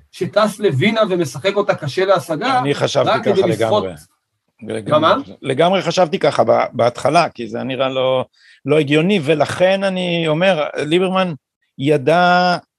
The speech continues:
Speaker 2: ידע מה יכולה לעשות קואליציה ימנית, זה אם הקואליציה הזאת הייתה קמה כשהיא נשענת עליו,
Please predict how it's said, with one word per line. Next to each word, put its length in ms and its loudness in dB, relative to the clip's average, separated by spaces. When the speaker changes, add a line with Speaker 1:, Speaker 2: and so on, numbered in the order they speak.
Speaker 2:
ידע 420 2
מה 380 2
יכולה 400 0
לעשות 580 0
קואליציה 460 0
ימנית, 720 -2
זה 280 0
אם 180 4
הקואליציה 540 2
הזאת 200 -2
הייתה 220 -2
קמה 320 2
כשהיא 320 -4
נשענת 640 0
עליו, 320 2